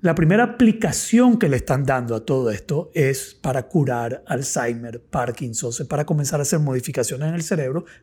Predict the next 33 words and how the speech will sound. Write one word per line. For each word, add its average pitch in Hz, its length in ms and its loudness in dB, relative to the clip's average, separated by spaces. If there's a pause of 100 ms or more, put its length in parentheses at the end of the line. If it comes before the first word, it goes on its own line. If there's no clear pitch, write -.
para 151 200 0
curar 135 280 0
enfermedades. 113 920 -8 (460)
Pero 185 240 4
la 170 260 4
capacidad 156 800 2
de 135 460 0
incrementar 185 840 2
tus 196 140 2
capacidades 156 680 0
cerebrales 127 920 0 (360)
ya 143 160 2
existe. - 520 -2 (560)
La 156 140 4
capacidad 175 760 2
para... 143 480 2 (400)
Además 180 460 4
dice, 202 280 2
dice, 165 300 4
di-, 160 240 2
le 170 120 4
dice 160 260 4
Joe 170 140 4
Rogan, 165 340 4
"¿Y 135 60 -4
en 131 120 -4
cuánto 175 280 0
tiempo 196 240 2
vamos 180 200 2
a 175 60 -2
poder 170 220 2
hacer 170 200 0
esto?". 226 320 -2